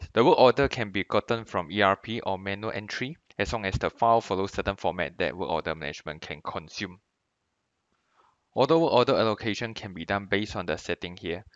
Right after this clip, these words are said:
it can be based on the product O E of the line and change over minimization logic through product or the work order priority.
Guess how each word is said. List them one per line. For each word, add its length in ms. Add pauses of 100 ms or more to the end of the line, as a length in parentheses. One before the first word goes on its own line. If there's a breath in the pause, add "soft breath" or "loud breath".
(420 soft breath)
it 100
can 160
be 120
based 280
on 80
the 80
product 320
O 160
E 140
of 180
the 100
line 360 (400 soft breath)
and 180
change 340
over 320
minimization 840
logic 360 (360)
through 220
product 500 (240 loud breath)
or 220
the 160
work 260
order 340
priority. 640